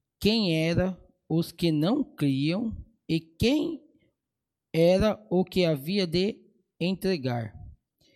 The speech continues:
E dizia, "Por isso eu vos disse que ninguém pode vir a mim, se eu,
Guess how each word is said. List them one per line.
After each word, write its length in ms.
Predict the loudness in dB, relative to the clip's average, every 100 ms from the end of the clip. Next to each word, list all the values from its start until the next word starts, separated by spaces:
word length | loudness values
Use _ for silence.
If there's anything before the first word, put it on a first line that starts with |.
| _ _ _ _
E 100 | -2
dizia, 680 | 0 0 0 0 0 0 -8 _ _ _ -6
"Por 180 | 0 2
isso 600 | 2 2 -2 -4 -6 -8 -10 _ _
eu 200 | 0 0
vos 380 | 0 0 0 -2
disse 420 | -4 -4 -4 -12 -14 _ _
que 360 | 0 0 0 -6 _ -6
ninguém 720 | 0 2 2 2 0 0 -4 -12 _
pode 300 | -2 0 -4
vir 240 | -4 -4
a 80 | -2
mim, 340 | -2 -2 -4 -8 _ _ _
se 220 | -18 0 2
eu, 360 | 2 -2 -8